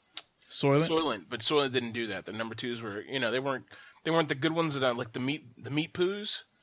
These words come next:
Speaker 2: but
Speaker 1: Yeah.
Speaker 2: they were like, you know, they were okay. Like, you could survive. It's no problem.
Speaker 1: Now, I don't know if that's wholly attributable to the low-carb keto diet or if it also has to do with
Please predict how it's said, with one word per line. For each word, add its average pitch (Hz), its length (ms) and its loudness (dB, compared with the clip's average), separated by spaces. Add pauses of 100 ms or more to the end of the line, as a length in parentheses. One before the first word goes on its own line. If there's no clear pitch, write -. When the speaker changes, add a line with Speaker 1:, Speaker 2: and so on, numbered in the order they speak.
(240)
Speaker 2:
but 135 120 4
Speaker 1:
Yeah. 135 40 6
Speaker 2:
they 135 80 4 (100)
were 127 80 -6
like, 113 440 0
you 127 80 -2
know, 110 360 -2 (680)
they 135 80 4
were 139 140 4
okay. 113 440 -4
Like, 107 200 -4
you 120 220 -4
could 117 140 -8
survive. 107 480 0
It's 110 80 -10
no 117 140 -6
problem. 104 380 -8 (1700)
Speaker 1:
Now, 147 160 8
I 160 80 10
don't 190 140 10
know 170 200 10
if 151 160 6
that's - 440 4 (260)
wholly 147 640 6
attributable 139 760 4 (160)
to 127 420 4 (580)
the 120 200 4
low-carb 127 580 6 (100)
keto 127 360 6
diet 135 420 4
or 127 240 4
if 123 140 -2
it 123 120 4 (120)
also 127 320 4
has 131 200 6
to 131 120 -2
do 127 240 4
with 123 220 2